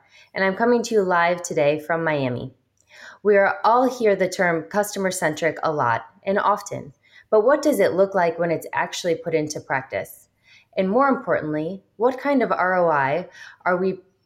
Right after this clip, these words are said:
the pros, seeing from it? Today, I'm speaking with Carrie Mentel Throckmorton,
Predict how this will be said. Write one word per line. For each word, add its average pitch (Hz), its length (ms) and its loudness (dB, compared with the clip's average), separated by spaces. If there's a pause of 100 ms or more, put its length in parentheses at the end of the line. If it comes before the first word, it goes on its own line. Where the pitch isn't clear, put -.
(140)
the 185 100 -2
pros, 165 380 2
seeing 123 280 -4
from 120 220 -8
it? - 120 -12 (400)
Today, 233 600 2
I'm 185 120 -2
speaking 196 500 -4
with 165 200 -2
Carrie 202 340 2
Mentel 185 440 -2
Throckmorton, 165 760 -4